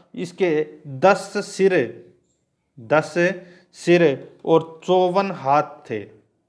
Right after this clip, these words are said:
दस सिर और चौवन हाथ। यह दस सिर और चौवन हाथ वाली काले संगमरमर की मूर्ति है,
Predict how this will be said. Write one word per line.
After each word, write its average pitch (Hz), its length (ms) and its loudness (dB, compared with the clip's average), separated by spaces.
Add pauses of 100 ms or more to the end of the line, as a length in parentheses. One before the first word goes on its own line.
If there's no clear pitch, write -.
(680)
दस 135 160 4
सिर 160 340 -2
और 147 200 -2
चौवन 135 420 0
हाथ। 131 460 2 (1120)
यह 185 400 4
दस 196 260 2
सिर 214 340 -4
और 190 540 -4 (280)
चौवन 196 400 4
हाथ 180 400 2
वाली 180 320 2
काले 196 500 2
संगमरमर 175 600 0
की 175 200 -6
मूर्ति 156 440 -2
है, 147 520 2